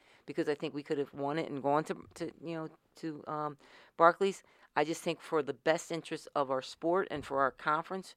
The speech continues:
was a neutral site. And the big thing was the fact that the Richmond Coliseum really wanted us. And you don't see that that often. So I really feel like we have something special. We have some teams down in that area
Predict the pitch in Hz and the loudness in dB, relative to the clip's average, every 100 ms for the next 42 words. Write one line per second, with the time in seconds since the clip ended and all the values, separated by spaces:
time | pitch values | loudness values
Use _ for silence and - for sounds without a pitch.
0 | - - _ - 147 147 151 - - 165 | -20 -20 _ -6 -2 -2 -2 -6 0 4
1 | 139 147 143 139 185 180 - 147 139 135 | 4 2 -4 -2 -2 -2 -2 -8 -4 -6
2 | - - 143 143 135 135 139 139 147 135 | -6 -4 -4 -4 -8 -6 -6 -6 -4 -4
3 | - 131 127 131 156 139 123 127 135 131 | -6 -8 -8 -2 2 2 0 0 0 2
4 | - - - _ _ _ - - - 143 | -2 -6 -16 _ _ _ -20 -20 -6 -4
5 | 139 143 151 147 - 165 151 135 131 127 | -2 0 -2 -4 -6 0 0 2 0 -2
6 | 131 - 143 165 156 165 160 151 - 156 | -4 0 4 4 4 2 4 0 -4 0
7 | 147 135 135 143 - 160 135 - 156 151 | 2 2 0 -6 -6 -10 -10 -2 2 2
8 | 151 147 117 127 - 143 127 - 131 143 | 0 -2 -2 -8 -10 -8 -8 -2 2 2
9 | 151 156 160 160 160 | 2 2 4 4 2